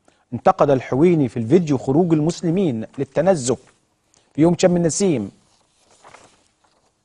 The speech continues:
مؤكدا أن جميع العلماء، ما هو أي حد يعمل أي حاجة يقول لك العلماء، جميع العلماء مشار-، حرموا مشاركة المسلمين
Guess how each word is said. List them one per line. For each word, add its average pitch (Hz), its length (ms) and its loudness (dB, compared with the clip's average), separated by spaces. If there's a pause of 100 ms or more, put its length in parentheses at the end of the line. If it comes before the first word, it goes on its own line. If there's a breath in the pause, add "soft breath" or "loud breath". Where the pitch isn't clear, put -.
(640)
مؤكدا 139 640 0
أن 139 180 2
جميع 160 340 4
العلماء، 175 680 2 (2500)
ما 113 80 -4
هو 117 80 -4
أي 170 180 4
حد 160 280 -2
يعمل 165 260 4
أي 160 100 2
حاجة 170 200 0
يقول 175 160 4
لك 160 140 -2
العلماء، 175 580 2 (220)
جميع 160 320 2
العلماء 175 540 2 (1300)
مشار-، 143 580 4
حرموا 190 500 4
مشاركة 160 640 -2
المسلمين 170 720 -4